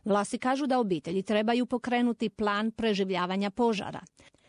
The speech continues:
Tasmanijske vatrogasne službe izdale su hitna upozorenja za oblasti ovoga jutra, naglašavajući da se radi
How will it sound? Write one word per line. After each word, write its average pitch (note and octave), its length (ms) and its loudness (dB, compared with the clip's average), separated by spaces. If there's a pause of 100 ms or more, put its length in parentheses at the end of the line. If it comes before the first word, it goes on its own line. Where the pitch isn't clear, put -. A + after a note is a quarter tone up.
(280)
Tasmanijske B3 640 2
vatrogasne G#3 600 0
službe B3+ 480 2
izdale D4 420 0
su - 160 -4
hitna B3 380 0
upozorenja B3 640 2
za G#3+ 240 0
oblasti A#3 600 0
ovoga A3+ 320 2
jutra, A3+ 560 2
naglašavajući C4+ 840 0
da A3+ 140 2
se G#3 180 -2
radi A#3+ 280 0